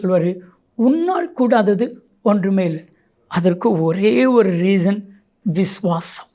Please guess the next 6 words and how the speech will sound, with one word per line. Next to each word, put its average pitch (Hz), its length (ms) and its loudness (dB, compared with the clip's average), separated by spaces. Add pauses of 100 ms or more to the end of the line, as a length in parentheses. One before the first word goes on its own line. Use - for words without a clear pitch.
(1300)
இப்போ 180 460 0 (160)
சீசர்களை 254 840 2
விட்டுட்டு 185 720 0 (260)
அந்த 196 260 2
தகப்பன் 247 760 0
இயேசுவிடத்துல 254 680 2